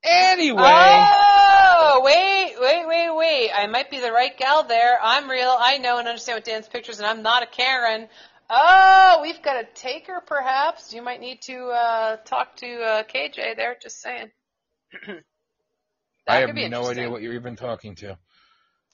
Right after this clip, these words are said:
Speaker 1: I'm sorry, I'm
Speaker 2: Ugh.
Speaker 1: totally not listening because I'm looking at something else right now. And what is that? Ooh, look at that.
Speaker 2: What are you
Speaker 1: That's
Speaker 2: looking
Speaker 1: pretty
Speaker 2: at?
Speaker 1: cool.
Speaker 2: What
Speaker 1: It's
Speaker 2: are you
Speaker 1: a
Speaker 2: looking
Speaker 1: live,
Speaker 2: at?
Speaker 1: live, live engagement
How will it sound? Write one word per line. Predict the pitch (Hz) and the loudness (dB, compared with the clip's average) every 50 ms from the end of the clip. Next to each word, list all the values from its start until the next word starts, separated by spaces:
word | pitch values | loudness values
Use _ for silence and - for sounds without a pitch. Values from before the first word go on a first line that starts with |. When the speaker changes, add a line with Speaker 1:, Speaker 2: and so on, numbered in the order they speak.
| _ _ - | _ _ -16
Speaker 1:
I'm | 110 113 - | -14 -10 -8
sorry, | - 127 117 117 117 | -4 -2 -2 -2 -2
I'm | 113 113 139 | 0 0 2
Speaker 2:
Ugh. | 254 262 262 | 4 4 4
Speaker 1:
totally | - 135 123 120 | 2 0 -4 -8
not | 120 110 110 | -10 -10 -10
listening | 123 117 - 127 113 113 | -10 -12 -12 -14 -14 -14
because | 110 - - | -14 -14 -14
I'm | 117 113 117 120 | -14 -14 -14 -12
looking | 131 131 - 131 120 117 | -12 -12 -12 -12 -14 -12
at | 117 113 - | -14 -12 -12
something | - - 123 120 - 123 117 113 | -12 -12 -14 -14 -14 -16 -16 -14
else | 117 113 117 117 - - - | -14 -14 -14 -14 -16 -16 -12
right | 147 151 151 - - | -10 -10 -10 -12 -14
now. | 151 165 170 185 208 233 254 269 269 - _ | -14 -14 -12 -10 -10 -10 -10 -14 -16 -18 _
And | 120 123 127 127 127 127 131 131 131 131 131 123 | -14 -12 -12 -10 -10 -10 -10 -10 -12 -12 -14 -14
what | 123 147 190 202 - | -12 -10 -10 -10 -10
is | 175 180 185 165 131 131 | -10 -10 -10 -10 -10 -12
that? | 160 165 147 104 - _ | -12 -12 -12 -12 -14 _
Ooh, | - 240 269 277 262 160 | -20 -20 -18 -16 -16 -14
look | 123 160 - _ | -14 -14 -14 _
at | - 254 - _ _ | -16 -18 -18 _ _
that. | - 135 170 220 254 277 269 233 160 101 82 - _ _ _ _ _ _ _ _ _ _ _ _ _ _ _ _ _ _ _ _ | -14 -14 -12 -12 -12 -12 -10 -10 -12 -12 -14 -20 _ _ _ _ _ _ _ _ _ _ _ _ _ _ _ _ _ _ _ _
Speaker 2:
What | - 165 175 | -20 -20 -20
are | 220 | -18
you | - 320 | -14 -10
Speaker 1:
That's | 269 190 - - | -8 -8 -8 -10
Speaker 2:
looking | - 320 277 | -12 -12 -10
Speaker 1:
pretty | - 233 226 | -10 -10 -10
Speaker 2:
at? | 196 _ | -12 _
Speaker 1:
cool. | - - - - - 214 247 262 247 - 80 78 - _ _ _ _ _ _ _ _ _ _ _ _ _ _ _ _ _ _ _ _ | -20 -20 -20 -18 -18 -18 -16 -14 -14 -14 -14 -16 -18 _ _ _ _ _ _ _ _ _ _ _ _ _ _ _ _ _ _ _ _
Speaker 2:
What | - 214 - | -14 -12 -8
Speaker 1:
It's | 320 247 | -6 -6
Speaker 2:
are | |
you | 202 | -6
Speaker 1:
a | |
Speaker 2:
looking | - 135 | -4 -4
Speaker 1:
live, | 127 131 147 156 156 170 | -2 -2 -2 -2 -2 -4
Speaker 2:
at? | 156 - - _ _ | -6 -10 -16 _ _
Speaker 1:
live, | 110 113 127 143 156 180 185 190 190 190 165 _ _ _ _ | -18 -14 -12 -10 -10 -8 -10 -10 -10 -12 -14 _ _ _ _
live | 110 113 131 143 165 190 214 214 196 180 - | -18 -14 -14 -12 -12 -12 -12 -14 -16 -18 -16
engagement | - 165 165 156 160 _ 135 139 165 196 196 - 160 139 123 104 78 | -14 -12 -12 -12 -14 _ -18 -18 -16 -16 -16 -16 -18 -18 -18 -18 -20